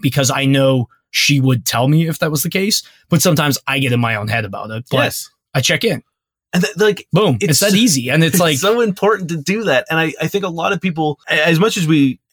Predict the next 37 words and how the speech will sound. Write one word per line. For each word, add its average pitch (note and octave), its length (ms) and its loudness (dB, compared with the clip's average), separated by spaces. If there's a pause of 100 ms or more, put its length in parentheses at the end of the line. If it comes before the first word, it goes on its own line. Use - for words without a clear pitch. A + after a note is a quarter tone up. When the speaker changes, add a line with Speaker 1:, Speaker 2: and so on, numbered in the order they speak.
(160)
Speaker 2:
and C3+ 340 2
this C3+ 140 2
is C3+ 200 2
communication, G2 680 -6
and G2+ 80 -2
as F2 100 -6
much A2 180 -4
as G2 40 -10
we G2+ 60 -6
say G2+ 220 -4
communication G2 560 -8
is, F2+ 120 -10
like, E2+ 280 -8
the A#2 160 -2
answer G#2+ 240 -4
to A2 100 -10
ninety A2+ 420 -4
percent G#2 320 -6
of F#2 60 -8
the G#2 80 -12
questions A2+ 400 -4
that - 100 -12
we F2 80 -18
get, F3 400 0
Speaker 1:
Mm-hmm. B2 280 -4 (200)
Speaker 2:
I, B2+ 200 -2
I, C3 200 -4
I D3+ 80 0
think F3+ 160 0
a D#3+ 60 2
lot C#3+ 300 0
of C#3 100 0
it, B2 180 0
and C3 160 -2
this C3+ 100 -2
is C3+ 80 -4
something, C3 440 -4